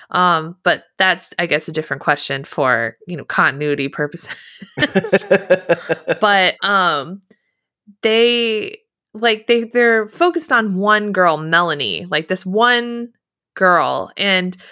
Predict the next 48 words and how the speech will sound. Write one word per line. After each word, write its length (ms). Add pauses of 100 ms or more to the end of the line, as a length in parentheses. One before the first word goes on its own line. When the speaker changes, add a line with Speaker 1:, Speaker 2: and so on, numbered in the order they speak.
(340)
Speaker 1:
'cause 220
they 120
can 180
have 400
humans 580
be 300
in 120
the 60
same 640
room 580
as 380
these, 300
like, 200
so-called, 720
like, 340 (840)
hybrid 640
children 680 (500)
or 140
whatever. 500
And 220
it 240
doesn't 240
really 180
make 160
a 60
lot 220
of 60
sense. 440
And 140
I 80
was 140
so 440
confused, 720
okay, 420 (340)
straight 300
up, 140
when 120
the 100
guy, 320
like, 180
spits 440
on 160
his 140
arm 460
and 140
then 180
rubs 440
it 340